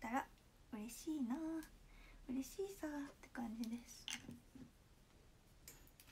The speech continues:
今回のシングルね、最後です。今回の受付が。絶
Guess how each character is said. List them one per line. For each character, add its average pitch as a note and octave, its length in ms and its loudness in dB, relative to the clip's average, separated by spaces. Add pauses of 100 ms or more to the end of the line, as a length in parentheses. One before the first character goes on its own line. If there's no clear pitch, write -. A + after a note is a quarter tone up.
(220)
今 B3 240 10
回 A#3 240 6
の G#3+ 100 4
シ A#3+ 200 4
ン G#3 160 4
グ G#3 120 4
ル G#3 220 2
ね、 G#3+ 260 4
最 A3 220 4
後 A#3 140 2
で B3 160 2
す。 - 260 -8 (460)
今 G3 200 2
回 - 200 8
の - 140 4 (100)
受 F#3+ 160 -2
付 - 260 -6
が。 - 100 -4 (2000)
絶 G#3+ 120 -4